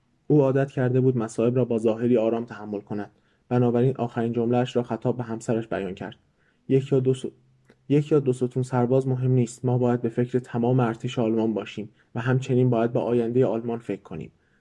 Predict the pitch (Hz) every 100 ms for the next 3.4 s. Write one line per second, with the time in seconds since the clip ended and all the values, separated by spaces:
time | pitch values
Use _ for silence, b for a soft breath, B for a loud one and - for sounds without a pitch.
0 | _ - 123 123 127 139 139 131 120 135
1 | 127 131 135 123 117 131 - 110 - 107
2 | 123 123 117 113 113 123 120 131 - 107
3 | 98 104 98